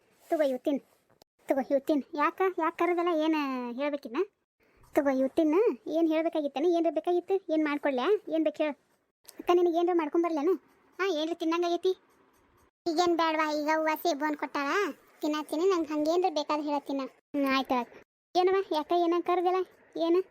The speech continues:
ಅದೇನಂದ್ರವ್ವ, ನಮ್ಮ ಊರಾಗ ಸುನಂದಕ್ಕ ಗೊತ್ತಲ್ಲ ನಿನಗೆ? ಹಾ, ಆಕಿ ಫೋನ್ ಹಚ್ಚಿದ್ಲು. ನೀ ಮಕ್ಕೊಂದಿದ್ದಿ ಮಧ್ಯಾಹ್ನ ಹಚ್ಚಿದ್ರು, ನಾನೇ ಎತ್ತಿದ್ದೆ. ಮಾತಾಡಕತ್ತಿದ್ಲು, ಹಂಗ ಮಾತಾಡ್ಕೋತ ಮಾತಾಡ್ಕೋತ,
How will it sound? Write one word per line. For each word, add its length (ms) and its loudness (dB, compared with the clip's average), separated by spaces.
ಅದೇನಂದ್ರವ್ವ, 1160 0
ನಮ್ಮ 200 -2
ಊರಾಗ 220 0
ಸುನಂದಕ್ಕ 420 0
ಗೊತ್ತಲ್ಲ 340 0
ನಿನಗೆ? 180 -2
ಹಾ, 240 -2
ಆಕಿ 160 -10
ಫೋನ್ 280 -2
ಹಚ್ಚಿದ್ಲು. 600 -8
ನೀ 60 -2
ಮಕ್ಕೊಂದಿದ್ದಿ 520 -2
ಮಧ್ಯಾಹ್ನ 400 -2
ಹಚ್ಚಿದ್ರು, 400 -4
ನಾನೇ 360 -2
ಎತ್ತಿದ್ದೆ. 280 -4
ಮಾತಾಡಕತ್ತಿದ್ಲು, 1000 -2
ಹಂಗ 160 -4
ಮಾತಾಡ್ಕೋತ 540 -6
ಮಾತಾಡ್ಕೋತ, 520 -6